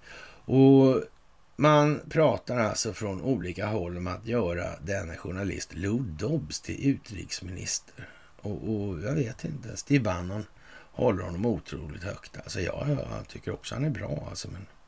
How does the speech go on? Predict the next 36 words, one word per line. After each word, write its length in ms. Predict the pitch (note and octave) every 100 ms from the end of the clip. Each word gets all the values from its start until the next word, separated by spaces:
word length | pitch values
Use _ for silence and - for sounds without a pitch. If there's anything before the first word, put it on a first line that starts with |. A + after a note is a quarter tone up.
| - - - B2+ G2+ - - - -
Mm, 380 | F#2 D#2+ D#2 F2
jag 100 | -
tycker 260 | - -
ju 80 | B2
trots 260 | - D2 -
allt 120 | -
Mike 220 | F2+ F2+
Pompeo 520 | F#2 F2 - A#2 -
är 60 | G#2+
en 140 | F2
riktig 340 | F#2+ - - C#3
utrikesminister. 800 | - - - - - - - -
Alltså, 200 | F2+ F#2+ F#2 -
Lou 100 | G#2
Dobbs, 340 | G#2 G#2+ F#2+
han 120 | A2
är 160 | G2+ G2
väldigt 340 | G#2 A#2 F2
civiliserad 840 | - G2 F#2 G2+ - G2+ G#2 A2 -
på 80 |
det 140 | A2+ D#2
viset. 320 | D2+ D#2 F2+
Han 160 | G2+ G2
varken 400 | G2 - F#2+ F#2+
ljuger, 420 | G#2 G#2 A2+ A#2+
skäl 320 | - F2 D#2+
eller 180 | E2+ E2+
bedrar 440 | E2+ E2 - - - - -
på 80 | -
det 200 | G2 F#2+
sättet. 360 | - - - -
Det 80 | G#2+
är 440 | F#2 F#2+ F#2 F2+
lite, 560 | G#2 G#2+ G#2 G2+ - - - -
han 220 | B2 B2
sk-, 220 | -